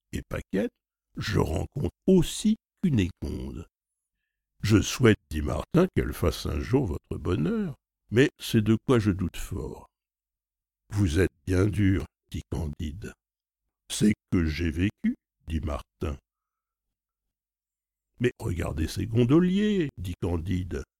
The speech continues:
ne chantent-ils pas sans cesse ? »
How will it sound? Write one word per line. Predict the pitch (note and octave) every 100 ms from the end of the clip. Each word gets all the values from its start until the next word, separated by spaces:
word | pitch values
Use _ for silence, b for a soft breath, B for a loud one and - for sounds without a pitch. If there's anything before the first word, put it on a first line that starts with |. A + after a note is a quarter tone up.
| -
ne | A2 B2+
chantent-ils | - - F#3 D3+ _ C3+ C3 -
pas | - G3
sans | - F2+ D2
cesse ? » | - - D#2+ C2 - -